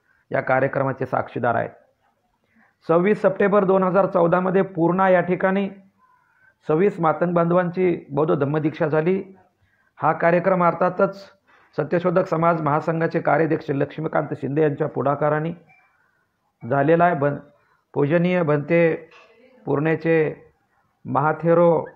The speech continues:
बन-, यांच्या उपस्थितीमध्ये हा कार्यक्रम, उपगुप्त महाथेरोंच्या उपस्थितीमध्ये हा कार्यक्रम झाला. अठ्ठावीस मार्च दोन हजार पंधरामध्ये वसमत जिल्हा हिंगोली या ठिकाणी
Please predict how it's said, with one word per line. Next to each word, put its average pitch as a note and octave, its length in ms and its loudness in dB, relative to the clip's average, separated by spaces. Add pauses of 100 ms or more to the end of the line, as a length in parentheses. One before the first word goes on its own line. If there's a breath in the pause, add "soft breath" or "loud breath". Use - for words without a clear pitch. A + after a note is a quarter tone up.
(400)
बन-, C3+ 260 -4 (880 soft breath)
यांच्या D3 640 2
उपस्थितीमध्ये E3+ 880 -2 (540)
हा D3 260 2
कार्यक्रम, D3 500 0
उपगुप्त D3+ 440 -4
महाथेरोंच्या D3 640 -2
उपस्थितीमध्ये C#3 640 -4
हा B2+ 80 -4
कार्यक्रम C3+ 440 -4
झाला. D3 280 0 (640 loud breath)
अठ्ठावीस F#3 420 2
मार्च F#3+ 200 2
दोन F3 140 2
हजार F#3 240 2
पंधरामध्ये F3+ 580 2
वसमत F3+ 580 0
जिल्हा F3+ 200 2
हिंगोली E3+ 340 0
या E3+ 100 0
ठिकाणी E3+ 400 -2